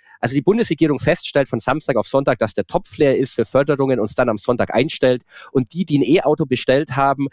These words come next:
und es noch nicht geliefert bekommen haben, wahrscheinlich gar keine Förderung bekommen. Das ist schon mal eine harte Nummer. Aber dieser, es gab danach natürlich einen Aufschrei, auch aufgrund dieser Hauruck-Aktion. Aber ich finde, da ist noch gar nicht durchdacht worden,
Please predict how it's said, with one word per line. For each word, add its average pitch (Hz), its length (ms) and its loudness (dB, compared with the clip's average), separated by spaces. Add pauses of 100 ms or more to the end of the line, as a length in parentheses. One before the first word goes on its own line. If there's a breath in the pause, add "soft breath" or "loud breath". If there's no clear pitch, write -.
(220 loud breath)
und 135 140 0
es - 80 -8
noch 135 80 0
nicht 143 180 -4
geliefert 143 320 -2
bekommen 123 380 -2
haben, 120 240 0
wahrscheinlich 131 440 0
gar 131 120 2
keine 123 240 -2
Förderung 131 400 -2
bekommen. 131 480 0 (560 loud breath)
Das 135 160 0
ist 156 140 2
schon 147 140 0
mal 123 80 2
eine 117 140 -2
harte 110 280 -2
Nummer. 107 320 0
Aber 139 320 0 (360)
dieser, 156 400 0
es 135 120 -6
gab 208 180 0
danach 170 220 0
natürlich 151 340 0
einen 101 80 -2
Aufschrei, 180 580 0
auch 139 220 -2
aufgrund 139 340 -2
dieser 117 200 -2
Hauruck-Aktion. 175 840 0 (560)
Aber - 140 0
ich 135 40 -2
finde, 196 160 2
da 160 60 2
ist - 120 0
noch 160 100 -2
gar 139 100 2
nicht 143 160 -4
durchdacht - 480 -2
worden, 120 300 2